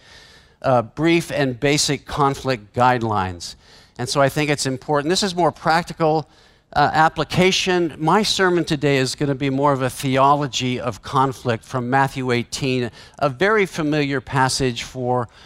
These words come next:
most of us who've been in church for a while. But there's a couple of verses, at least in that passage, that are, um, uh, taken out of context a lot. So we wanna go back and cover that.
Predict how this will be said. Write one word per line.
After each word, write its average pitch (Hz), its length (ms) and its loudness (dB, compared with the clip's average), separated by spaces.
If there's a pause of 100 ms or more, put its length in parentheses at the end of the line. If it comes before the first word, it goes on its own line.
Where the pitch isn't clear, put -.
(140)
most 156 400 2
of 120 140 -2
us 120 260 4
who've 123 180 -6
been 127 180 0
in 127 120 -2
church 127 420 -4
for 120 220 -6
a 113 80 -2
while. 110 480 4 (500)
But 139 160 -4
there's 151 280 2
a 135 160 2
couple 202 360 0
of 143 100 0
verses, 147 440 0
at 127 100 0
least 170 440 -2
in 127 100 0
that 123 240 0
passage, 123 640 -2 (420)
that 135 440 2
are, 139 500 4
um, 123 480 0 (560)
uh, 131 160 2
taken 202 340 2
out 165 160 4
of 139 140 -2
context 127 840 0
a 120 80 0
lot. 117 460 2
So - 120 -8
we 120 100 -4
wanna 123 280 -2
go 117 100 -8
back 113 320 0
and 101 120 -10
cover 117 320 -4
that. 98 380 -2